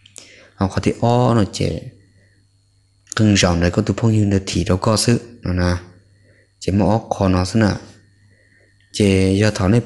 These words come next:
bỏ rong lên nó là nó chế. Nên vì thà, vì thì wa cho học kế này,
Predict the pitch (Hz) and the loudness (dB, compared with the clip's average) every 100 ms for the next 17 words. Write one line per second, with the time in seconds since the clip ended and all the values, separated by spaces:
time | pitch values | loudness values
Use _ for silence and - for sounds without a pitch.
0 | - 95 90 104 107 107 104 98 92 95 | 0 0 2 4 4 4 4 2 2 2
1 | 98 101 104 98 - 90 87 95 - - | 0 0 0 -2 -2 -2 -4 -8 -16 -20
2 | - _ 120 113 120 107 95 - - - | -20 _ 0 2 2 2 -2 -4 -6 0
3 | 117 - 104 90 90 87 - - - - | 2 4 4 4 2 0 -6 -16 -10 -2
4 | 120 104 92 - 92 90 92 | 0 2 -2 0 2 2 2